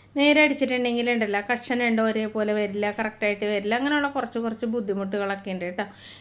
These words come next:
ഇതിപ്പോൾ ദാ കറക്റ്റായിട്ട് ഇങ്ങനെ വെച്ചിട്ട് നമുക്ക് അറ്റം വരെ ഇങ്ങനെ അടിച്ചു കൊടുക്കുക. അപ്പോൾ നമ്മളിങ്ങനെ മാർക്ക് ചെയ്തിട്ടുണ്ടല്ലോ, ആ മാർക്കിലൂടെ ഇങ്ങനെ അടിച്ചാൽ മതി. ഇപ്പോൾ ഇതിൽ മാർക്ക് കാണുന്നില്ല, ഞാനൊന്ന് മാർക്ക് കൂടെ തെളിച്ചതിന് ശേഷം,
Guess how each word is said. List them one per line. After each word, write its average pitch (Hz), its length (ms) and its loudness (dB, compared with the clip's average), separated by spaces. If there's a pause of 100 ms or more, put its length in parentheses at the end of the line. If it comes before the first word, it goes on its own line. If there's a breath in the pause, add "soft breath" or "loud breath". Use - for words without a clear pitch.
(100)
ഇതിപ്പോൾ 262 240 2
ദാ 254 60 4 (100)
കറക്റ്റായിട്ട് 220 580 -4
ഇങ്ങനെ 208 240 -2
വെച്ചിട്ട് 208 360 -4 (480)
നമുക്ക് 233 320 -8 (340)
അറ്റം 254 340 -4
വരെ 202 240 -2
ഇങ്ങനെ 196 240 -4
അടിച്ചു 190 240 -8
കൊടുക്കുക. 202 260 -4
അപ്പോൾ 247 140 -6
നമ്മളിങ്ങനെ 233 460 -4
മാർക്ക് 240 340 -2
ചെയ്തിട്ടുണ്ടല്ലോ, 202 560 -4 (420 loud breath)
ആ 240 140 -2
മാർക്കിലൂടെ 220 540 -2
ഇങ്ങനെ 226 200 0
അടിച്ചാൽ 214 280 -4
മതി. 202 120 -2
ഇപ്പോൾ 226 160 2
ഇതിൽ 240 100 0 (120)
മാർക്ക് 233 360 -2
കാണുന്നില്ല, 226 580 0
ഞാനൊന്ന് 233 360 0
മാർക്ക് 214 220 -4
കൂടെ 220 200 -4
തെളിച്ചതിന് 220 580 -2
ശേഷം, 196 300 -4